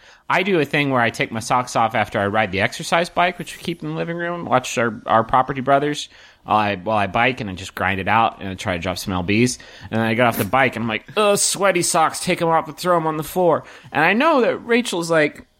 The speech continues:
"I, I would prefer those not to be there," but in my mind, it's like,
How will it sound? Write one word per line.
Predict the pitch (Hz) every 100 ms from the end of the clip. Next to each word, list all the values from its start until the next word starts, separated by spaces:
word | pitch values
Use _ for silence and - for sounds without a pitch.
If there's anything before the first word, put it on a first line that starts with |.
| -
"I, | 170 165 147 -
I | 160
would | 156
prefer | 160 - 185 220
those | 156 139
not | 135 127
to |
be | 123 127
there," | 135 175 - -
but | 151 - -
in | 143
my | 139 180 240
mind, | 151 131 127
it's | 127 135
like, | 120